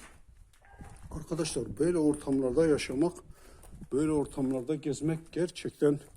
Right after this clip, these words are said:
bana müthiş böyle bir zevk veriyor.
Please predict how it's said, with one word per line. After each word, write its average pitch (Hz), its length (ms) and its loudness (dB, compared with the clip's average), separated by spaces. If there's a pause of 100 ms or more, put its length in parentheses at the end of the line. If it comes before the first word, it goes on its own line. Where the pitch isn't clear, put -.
(680)
bana 139 280 4
müthiş - 760 0 (920)
böyle 135 220 -2
bir 131 40 -8
zevk 151 400 2
veriyor. 107 460 0